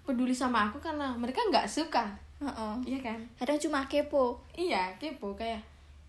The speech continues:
Speaker 1: "Eh, ceritain dong, ini dong, gitu dong," gitu. Kayak, dan setelah mereka tahu,
Speaker 2: Dia
Speaker 1: ya udah.
Speaker 2: ngomongin, ngomongin itu
Speaker 1: Iya.
Speaker 2: ke orang lain.
Speaker 1: Iya, kadang
Speaker 2: Ngejelek-jelekin kan?
Speaker 1: Iya, kadang suka kesel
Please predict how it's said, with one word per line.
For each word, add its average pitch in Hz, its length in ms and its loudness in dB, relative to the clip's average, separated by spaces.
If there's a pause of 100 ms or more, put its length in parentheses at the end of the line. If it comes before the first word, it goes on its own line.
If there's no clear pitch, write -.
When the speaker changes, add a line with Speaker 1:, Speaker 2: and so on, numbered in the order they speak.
(140)
Speaker 1:
"Eh, - 140 -10 (880)
ceritain 254 540 -10
dong, 311 220 -10
ini 330 260 -6
dong, 294 280 -4
gitu 220 200 -6
dong," 339 200 -6 (100)
gitu. 208 200 -2 (300)
Kayak, 254 240 -8 (480)
dan 214 220 -2
setelah 220 300 -8
mereka 208 240 -4
tahu, 240 200 -10 (480)
Speaker 2:
Dia 240 200 4
Speaker 1:
ya - 20 -
udah. 359 80 2
Speaker 2:
ngomongin, 294 480 6 (360)
ngomongin 277 520 2
itu 262 280 0
Speaker 1:
Iya. 359 180 4
Speaker 2:
ke 294 100 4
orang 302 240 6
lain. 311 460 2 (180)
Speaker 1:
Iya, 285 220 -2 (140)
kadang 262 360 -2
Speaker 2:
Ngejelek-jelekin 247 1040 4
kan? 208 400 0
Speaker 1:
Iya, 269 320 -2 (200)
kadang 339 300 -2
suka 349 320 0
kesel 339 340 -4